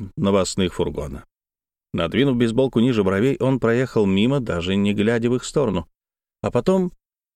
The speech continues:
припарковался через два дома от своего,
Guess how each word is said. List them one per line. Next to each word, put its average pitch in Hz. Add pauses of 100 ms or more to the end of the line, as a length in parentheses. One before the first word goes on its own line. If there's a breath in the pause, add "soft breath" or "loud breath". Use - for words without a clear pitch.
(340)
припарковался 160
через 143
два 127
дома 131
от -
своего, 104